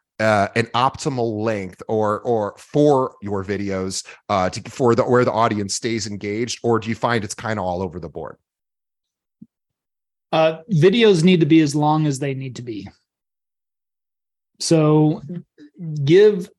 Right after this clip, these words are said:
Speaker 2: the information that's needed to create the video. Don't keep talking just to keep talking. So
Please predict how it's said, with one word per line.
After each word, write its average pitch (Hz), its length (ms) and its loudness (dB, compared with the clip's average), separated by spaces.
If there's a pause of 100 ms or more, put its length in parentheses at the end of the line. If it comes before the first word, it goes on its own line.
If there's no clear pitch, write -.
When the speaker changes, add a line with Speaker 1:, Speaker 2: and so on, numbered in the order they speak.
(220)
Speaker 2:
the 156 160 2
information 156 680 0
that's 143 240 -6
needed 156 520 0
to 139 600 -6 (320)
create 147 360 -4
the 143 60 -4
video. 175 500 -2
Don't 165 520 -6 (380)
keep 160 220 -6
talking 143 400 -4
just 135 180 -8
to 131 60 -10
keep 131 240 -10
talking. 107 460 -14
So 135 440 -4